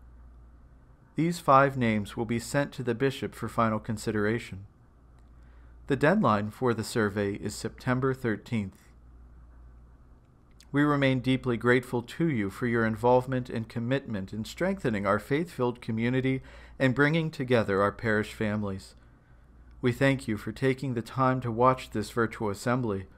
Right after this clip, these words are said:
and for your participation in this process of transformation. May the Lord continue to send abundant blessings upon you and your loved ones. Let us conclude with a closing prayer.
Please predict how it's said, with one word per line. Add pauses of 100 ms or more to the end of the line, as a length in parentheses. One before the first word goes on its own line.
(420)
and
for
your
participation
in
this
process
of
transformation. (1500)
May
the
Lord
continue
to
send
abundant
blessings
upon
you (220)
and
your
loved
ones. (1160)
Let
us
conclude
with
a
closing
prayer.